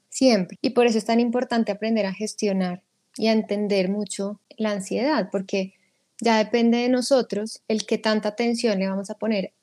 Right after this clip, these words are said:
a esos pensamientos negativos o también plantearle a nuestra mente que hay otros escenarios, ¿no? Que, ok, hay uno negativo y gracias por mostrármelo porque esto me va a ayudar a estar más alerta,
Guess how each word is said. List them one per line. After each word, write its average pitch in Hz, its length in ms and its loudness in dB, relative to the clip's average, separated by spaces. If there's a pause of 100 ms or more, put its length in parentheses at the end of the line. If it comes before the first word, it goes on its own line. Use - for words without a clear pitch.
(120)
a 214 160 -2
esos 208 200 -4
pensamientos 226 560 0
negativos 226 720 -2
o 220 200 0
también 220 520 0 (380)
plantearle 214 580 2
a 196 60 0
nuestra 208 340 -4
mente 190 480 -4 (380)
que 233 80 2
hay 233 120 6
otros 226 280 0
escenarios, 202 720 -2 (500)
¿no? 226 220 -4
Que, 202 240 -4
ok, 214 80 -6 (160)
hay 202 180 -2
uno 220 140 -2
negativo 233 720 0 (420)
y 233 100 0
gracias 208 420 2
por 240 160 0
mostrármelo 240 760 2
porque 214 400 0
esto 190 240 -4
me 214 140 0
va 214 80 0
a - 20 -2
ayudar 202 460 0
a 220 100 -4
estar 208 240 -4
más 202 180 -8
alerta, 214 500 -2